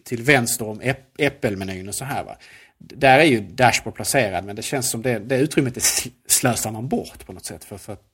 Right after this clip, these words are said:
jag, jag inbillar mig att dashboard är rätt så ointressant för de flesta användare. Ehm, och jag hade nog hellre sett att man utnyttjar det området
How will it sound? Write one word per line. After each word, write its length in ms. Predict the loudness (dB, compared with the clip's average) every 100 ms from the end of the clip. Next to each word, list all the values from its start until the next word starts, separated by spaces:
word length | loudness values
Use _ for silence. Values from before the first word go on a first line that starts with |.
| _ -20
jag, 200 | -18 -8
jag 200 | -2 2
inbillar 320 | 4 4 2 2
mig 240 | -6 -10 -16
att 140 | -12
dashboard 500 | 0 0 0 -6 -12
är 220 | -10 -10
rätt 180 | -10 -8
så 120 | -10
ointressant 540 | -10 -12 -14 -16 -16 -20
för 60 |
de 80 | -18
flesta 340 | -16 -16 -14
användare. 460 | -16 -16 -20 -20 -20 _ -20 -20 -20 -20 -4
Ehm, 680 | 0 2 0 -2 -8 -16 -18 -20 _ _ _ _ _ _
och 120 | -6 0
jag 80 |
hade 160 | 0 2
nog 120 | 0
hellre 240 | 0 -2 -2
sett 260 | -2 -4
att 100 | -8
man 120 | -8
utnyttjar 360 | -6 -6 -10 -10
det 100 | -8
området 540 | -6 -6 -8 -10 -14